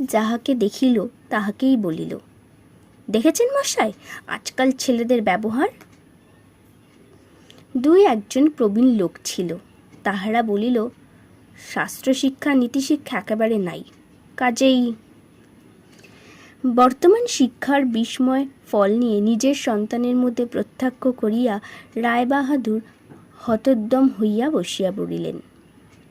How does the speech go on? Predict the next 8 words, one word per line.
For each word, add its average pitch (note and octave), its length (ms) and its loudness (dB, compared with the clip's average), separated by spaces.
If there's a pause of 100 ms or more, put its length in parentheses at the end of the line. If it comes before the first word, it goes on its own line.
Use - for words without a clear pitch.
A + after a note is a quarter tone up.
(1300)
বিবাহ D4+ 420 6
এক D4 240 4
প্রকার B3+ 400 -2 (320)
বিষণন B3+ 680 2 (180)
নিরানন্দভাবে A3 880 0
সম্পন্ন G3 540 -4
হইয়া F3+ 320 -4
গেল। G3 280 -10